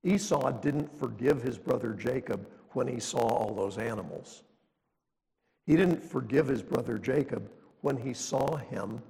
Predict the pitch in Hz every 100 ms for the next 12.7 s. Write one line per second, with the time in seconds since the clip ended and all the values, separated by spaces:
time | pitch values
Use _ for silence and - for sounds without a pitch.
0 | - _ _ _ _ _ 127 135 120 -
1 | 170 190 - - - _ _ _ _ _
2 | _ _ _ - 120 123 113 135 170 143
3 | 123 - 180 120 107 123 123 117 104 107
4 | 107 107 110 104 90 - - - - _
5 | _ _ _ _ _ _ _ _ _ _
6 | _ _ _ _ _ _ - - 113 180
7 | - 190 - - - - - - - _
8 | _ _ _ 120 127 113 101 107 107 107
9 | - - 156 107 101 107 - - _ _
10 | _ _ _ _ _ _ _ _ _ -
11 | - - - 135 123 - - 123 113 -
12 | 113 107 - - - - -